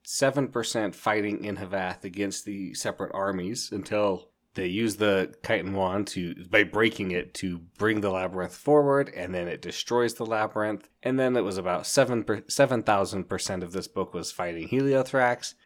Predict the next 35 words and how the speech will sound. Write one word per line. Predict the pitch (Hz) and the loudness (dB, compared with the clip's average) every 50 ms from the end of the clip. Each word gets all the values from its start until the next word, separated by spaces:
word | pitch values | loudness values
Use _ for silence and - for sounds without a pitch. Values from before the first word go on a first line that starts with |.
| _ _ | _ _
and | - 175 185 | 2 4 4
then, | 180 175 165 156 147 - - | 6 6 4 2 0 0 0
you | 151 | 0
know, | 143 135 | 0 0
ten | 139 - 135 117 110 | 0 0 0 2 2
to | 110 | 0
twelve | - - - 104 92 - - | 0 0 2 0 0 0 -2
percent | - 98 - - 92 85 | -4 -4 -4 -4 -6 -6
was, | 80 80 80 80 - - - _ | -6 -6 -6 -8 -10 -12 -14 _
of | - 87 85 87 | -10 -10 -8 -8
it | 92 - | -8 -8
was | 82 85 90 | -8 -8 -6
an | 92 85 | -6 -6
epilogue. | 80 - - 85 85 90 95 | -6 -6 -4 -4 -4 0 2
Now, | 123 127 120 107 - - - - - | 2 4 4 2 0 -4 -16 -14 -8
I'm | 95 | -2
not | 98 107 117 120 | 0 2 2 2
gonna | 139 156 170 | 0 -2 -2
say | 165 - - 165 131 123 120 117 117 113 - - _ _ _ | -2 0 2 4 4 6 4 4 2 0 -6 -16 _ _ _
that | - 92 | -6 -4
I | 95 92 | -4 -2
don't | 87 - 104 110 - - | 0 2 2 2 2 2
like, | 101 98 98 92 - _ _ _ - | 0 -2 -2 -2 -6 _ _ _ 2
didn't | 131 143 139 127 | 4 4 6 6
like | 120 110 101 - - | 4 4 4 2 0
the | 110 101 | -2 -4
fights | - - 107 104 98 98 - - | -2 -2 0 0 0 0 -2 -6
between | - - 92 - - - 98 90 | -8 -10 -10 -8 -6 -4 -4 -4
Heliothrax, | 80 101 95 92 82 78 78 - - 90 78 76 - - - | -2 -2 -2 -2 -2 -4 -4 -4 -6 -6 -6 -6 -8 -4 0
but, | - - - - - - _ _ - - - _ _ _ _ | 0 0 0 -2 -10 -20 _ _ -20 -20 -20 _ _ _ _
jeez, | - - - - - 85 87 - | -8 -8 -6 -8 -8 -10 -8 -4
Heliothrax | - 120 143 160 160 160 156 151 147 - - 127 117 113 - - - | 4 8 8 10 10 10 8 4 2 0 0 0 0 -2 -4 -8 -10
was | 90 90 87 | -8 -6 -4
a | 92 85 82 80 85 - _ _ _ | -4 -4 -4 -6 -8 -14 _ _ _
big | - 104 98 90 87 85 82 76 - | 0 2 2 4 2 0 -2 -4 -8